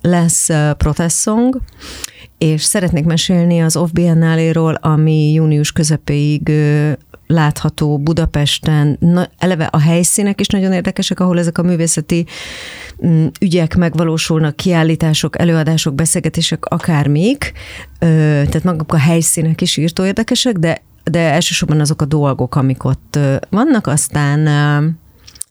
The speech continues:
majd mondok két dolgot, ahol lehet velem találkozni a következő napokban, és, ö, Frici is készül Móri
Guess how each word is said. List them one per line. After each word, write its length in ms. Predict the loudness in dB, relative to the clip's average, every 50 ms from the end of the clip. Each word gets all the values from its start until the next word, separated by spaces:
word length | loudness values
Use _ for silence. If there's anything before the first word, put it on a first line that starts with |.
| _ _
majd 180 | -2 0 2
mondok 280 | 2 0 0 -2 -4 -4
két 220 | -2 -2 0 0
dolgot, 340 | 0 0 -2 0 -2 -2 0
ahol 220 | 0 2 2 2 2
lehet 280 | 2 2 0 0 -2
velem 260 | -2 0 0 2 0
találkozni 840 | 0 0 0 0 0 0 -2 -2 -4 -4 -4 -2 -2 0 0 0 -2 -2 -4 -8 -10
a 60 | -8
következő 580 | -4 -2 -2 -2 -2 -2 -2 -4 -2 -2 -2 0
napokban, 600 | 0 -2 -2 -2 -4 -4 -2 -2 0 0 -2 -2 -6 -10 -20 -20 -20 -20 -10 -4
és, 420 | -2 -2 0 0 0 -2 -2 -2
ö, 120 | -2 -2 -2 -2
Frici 540 | -4 -4 -4 -4 -2 -4 -4 -4 -4 -4 -2
is 320 | -2 -2 -2 -2 -4 -6 -6
készül 560 | -2 -2 0 0 0 0 0 0 0 0 0 -2 0 0
Móri 520 | 2 2 2 2 0 0 0 -2 -2